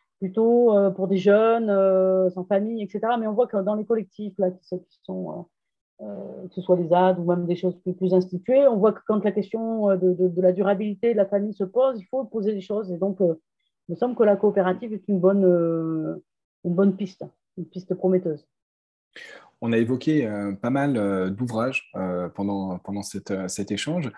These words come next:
Speaker 2: Euh, pour, pour conclure, est-ce qu'il y a des, des, des livres, euh, alors au-delà des, des deux vôtres bien sûr, hein, que, que, et que je mettrai, euh, dans la description de, de, de l'épisode, euh, que vous recommandez ou vous dites, voilà, c'est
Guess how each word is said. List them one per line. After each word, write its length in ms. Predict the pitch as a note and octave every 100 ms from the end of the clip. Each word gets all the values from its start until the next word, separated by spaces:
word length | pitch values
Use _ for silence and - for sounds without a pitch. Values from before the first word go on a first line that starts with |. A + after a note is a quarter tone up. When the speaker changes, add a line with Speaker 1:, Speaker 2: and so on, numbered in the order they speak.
| - - -
Speaker 2:
Euh, 460 | G#2+ G#2+ G#2+ G#2 G2+ _ -
pour, 260 | A2+ A2+
pour 140 | - A#2+
conclure, 380 | C3 C3 E3+ C#3
est-ce 160 | G#2+
qu'il 160 | - B2+
y 40 |
a 60 | A#2+
des, 340 | A2+ G#2 G2+
des, 380 | G2+ G2+ G2 F#2+
des 200 | G#2 G#2
livres, 480 | A2+ D3+ F3 C#3 G#2
euh, 160 | G2+ F#2
alors 280 | E2 -
au-delà 220 | G#2 G#2+ A2
des, 220 | G2 F#2+
des 160 | G#2+
deux 80 | G#2+
vôtres 220 | G#2+ C3
bien 120 | A2 A2
sûr, 240 | - A#2+
hein, 80 | A2+
que, 240 | - F#2 -
que, 80 | C#2+
et 140 | -
que 100 | A2
je 100 | G2
mettrai, 380 | G#2 G2+ A#2+ A2
euh, 100 | F2+ - - - - G2
dans 140 | G2
la 80 | G2
description 480 | G2+ - A2 - B2
de, 240 | G#2 F#2+
de, 240 | G2+ G2+ G2
de 120 | G2+
l'épisode, 600 | G2+ G2+ A2 C3+ D#3+ E3 - _ _ G#2+
euh, 340 | G#2+ G#2+ G2 -
que 80 |
vous 280 | A#2 A#2 B2+
recommandez 960 | G2+ A#2+ C3+ C3 B2 C3 D3+ E3 E3 D#3+
ou 200 | A#2+ A2
vous 60 | A2
dites, 120 | A#2+
voilà, 240 | A2 G#2+
c'est 240 | - G2+